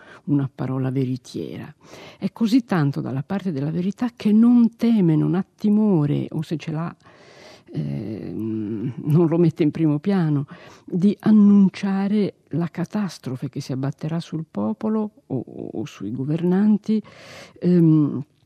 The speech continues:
eh, se non cambieranno direzione. Non si fa intimidire, non cerca consensi, non gli interessa di imbonire le folle. Vuole che tutti ascoltino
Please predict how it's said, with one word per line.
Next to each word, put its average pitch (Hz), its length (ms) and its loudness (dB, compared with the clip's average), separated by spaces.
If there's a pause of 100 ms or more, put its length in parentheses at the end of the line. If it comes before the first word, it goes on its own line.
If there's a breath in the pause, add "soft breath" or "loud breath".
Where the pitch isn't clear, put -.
(480)
eh, 160 140 0
se 226 240 0
non 220 220 6
cambieranno 160 560 2
direzione. 127 720 -4
Non 202 240 6
si 196 160 -4
fa 180 320 -6
intimidire, 160 760 -2
non 185 280 6
cerca 175 400 -4
consensi, 147 800 -8 (380 loud breath)
non 214 240 6
gli 196 80 4
interessa 175 580 0
di 160 100 -2
imbonire 165 460 4
le 156 140 -2
folle. 139 560 -8 (320 loud breath)
Vuole 202 280 2
che - 220 0
tutti - 500 -2
ascoltino 220 1040 0